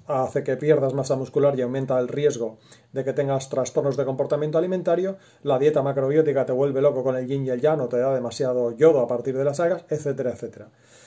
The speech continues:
Así que yo creo que deberíamos tener presente que en vez de buscar milagros en las dietas, deberíamos centrarnos en intentar seguir un patrón de dieta saludable que tiene rasgos en común, y ese rasgo en com-, en común es que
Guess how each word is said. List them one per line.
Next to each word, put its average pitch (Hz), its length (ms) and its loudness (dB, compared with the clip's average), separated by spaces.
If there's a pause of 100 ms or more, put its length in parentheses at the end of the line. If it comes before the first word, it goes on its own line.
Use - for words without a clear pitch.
(200)
Así 147 180 -4
que 185 140 2
yo 190 140 4
creo 185 220 4
que 165 80 4
deberíamos 143 400 2
tener 147 240 0
presente 139 640 0 (300)
que 139 280 0
en 139 100 -4
vez 143 160 4
de 165 60 4
buscar 139 400 2
milagros 135 500 2
en 135 100 -2
las 127 140 0
dietas, 143 360 0
deberíamos 135 400 -2
centrarnos 147 440 -2
en 127 60 -6
intentar 123 420 -4
seguir 151 340 -2
un 151 100 -4
patrón 123 360 0
de 110 80 -6
dieta 123 200 -2
saludable 156 520 2 (320)
que 139 120 2
tiene 139 400 -2
rasgos 131 380 -2
en 120 80 -6
común, 127 320 -8
y 143 60 -6
ese 131 140 -4
rasgo 120 240 -2
en 120 60 -8
com-, 123 260 -12
en 135 100 -8
común 127 260 -6
es 127 120 -8
que 135 160 -4